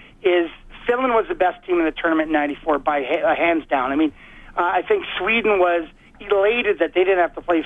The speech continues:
Finland. Everyone that didn't have to face them in the playoffs, uh, playoff round, and they knew that, that we did, and the fact that we were able to knock them off,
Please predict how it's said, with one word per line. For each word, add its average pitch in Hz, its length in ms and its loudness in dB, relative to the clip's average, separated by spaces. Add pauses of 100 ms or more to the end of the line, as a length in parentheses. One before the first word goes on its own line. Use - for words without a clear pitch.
Finland. 156 300 0 (400)
Everyone 220 520 0
that 185 300 0
didn't 208 300 -2 (160)
have 185 220 -2
to 175 140 -4
face 196 280 2
them 185 80 0
in 170 80 2
the 165 80 0
playoffs, 160 500 0 (460)
uh, 165 120 -2
playoff 190 360 0
round, 170 240 2
and 165 80 0
they 165 80 2
knew 175 160 4
that, 170 260 0
that 160 160 0
we 180 160 -2
did, 170 300 0
and 156 100 -4
the 151 180 -2
fact 180 220 -2
that 170 60 -4
we 175 100 -2
were 170 140 4
able 160 160 2
to 156 40 0
knock 160 280 0
them 156 100 -2
off, 156 240 0